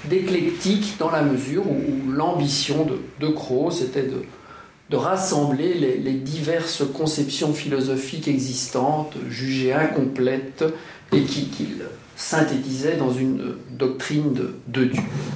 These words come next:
Et quand on lit, euh, ces, ces textes, il y a une, une parenté, euh, spiritualiste, euh, évidente avec la, la philosophie et la psychologie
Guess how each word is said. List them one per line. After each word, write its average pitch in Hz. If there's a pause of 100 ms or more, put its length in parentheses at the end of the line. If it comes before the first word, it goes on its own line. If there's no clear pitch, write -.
(920)
Et 214
quand 262
on 247
lit, 226
euh, 151
ces, 180
ces 160
textes, 262
il 160
y 175
a 185
une, 180
une 160
parenté, 165
euh, -
spiritualiste, 143
euh, 123
évidente 147
avec 143
la, 135 (160)
la 165
philosophie 156 (600)
et 185
la 175
psychologie 160